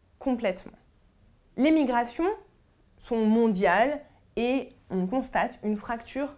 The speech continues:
nord-sud. En effet, les migrations peuvent être d'un pays du Nord à un autre pays du Nord, mais on constate principalement que ce sont souvent des migrations venant des pays pauvres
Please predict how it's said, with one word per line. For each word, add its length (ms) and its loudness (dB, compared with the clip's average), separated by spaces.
nord-sud. 880 -2
En 160 4
effet, 360 2
les 140 2
migrations 680 -2
peuvent 300 0
être 340 -4
d'un 160 -2
pays 200 -2
du 140 -6
Nord 420 -2
à 60 -6
un 220 -4
autre 240 -6
pays 180 -4
du 140 -8
Nord, 340 -2
mais 240 2
on 80 0
constate 380 -2
principalement 680 -2
que 100 -2
ce 140 -4
sont 280 -6
souvent 460 -2
des 160 -2
migrations 720 -2
venant 260 -4
des 120 -8
pays 360 -2
pauvres 360 -2